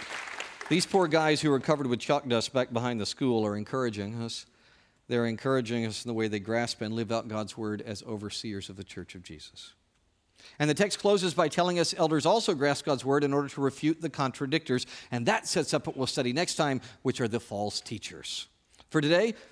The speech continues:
let's just review what we've learned, okay? Elders, by proxy all of us, are not to be arrogant, hot-tempered, addicted to wine, bullying, pugnacious, violent, or avaricious.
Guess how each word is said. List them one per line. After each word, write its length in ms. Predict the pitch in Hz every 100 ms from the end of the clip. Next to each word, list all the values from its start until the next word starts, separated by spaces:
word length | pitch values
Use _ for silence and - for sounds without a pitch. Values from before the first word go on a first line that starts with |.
| -
let's 160 | 190 185
just 160 | 208 214
review 240 | 156 160
what 120 | 156
we've 120 | 156
learned, 280 | 123 98 80 - 113
okay? 260 | 113 151
Elders, 360 | 160 143 190 -
by 180 | - 127
proxy 380 | - 165 - 165
all 180 | 151 165
of 80 |
us, 220 | 165 - - - -
are 160 | 147 135
not 420 | 127 175 240 196
to 120 | - 139
be 360 | 113 113 139 - - -
arrogant, 480 | 175 190 151 170 - -
hot-tempered, 760 | - - 226 - 165 139 131 143 -
addicted 500 | 131 117 202 - 180
to 80 | 190
wine, 480 | 151 139 131 160 220 - - _
bullying, 500 | 113 131 175 170 175
pugnacious, 480 | 170 165 156 156 143
violent, 400 | 156 151 151 151 - _ _ _
or 140 | 139 143
avaricious. 920 | 127 117 117 113 - 90 - - -